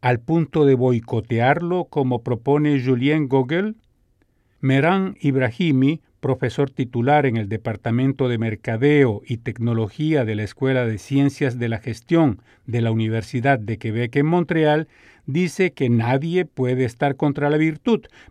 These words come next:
pero que hay que tener cuidado con medidas tan radicales. Él cuestiona la validez de escoger una opción tan radical como boicotear el sector aéreo para disminuir un uno por ciento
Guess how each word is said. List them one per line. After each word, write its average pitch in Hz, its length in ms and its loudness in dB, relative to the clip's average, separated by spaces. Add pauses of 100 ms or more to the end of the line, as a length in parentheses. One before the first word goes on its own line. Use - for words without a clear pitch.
(100)
pero 202 480 2
que 131 140 0
hay 131 100 2
que 139 140 -2
tener 131 340 0
cuidado 135 600 2
con 117 240 -2
medidas 110 600 -2
tan 113 220 -2
radicales. 104 1000 -4 (460)
Él 135 320 4
cuestiona 135 680 2
la 110 100 0
validez 107 600 0
de 117 200 -4
escoger 151 500 -2
una 180 180 2
opción 175 360 -2
tan 135 220 0
radical 131 640 0
como 110 300 -2
boicotear 117 580 0
el 117 120 0
sector 123 540 -6
aéreo 143 600 0 (380)
para 185 380 4
disminuir 143 880 2 (160)
un 170 360 0
uno 175 380 2
por 127 200 -2
ciento 160 640 -2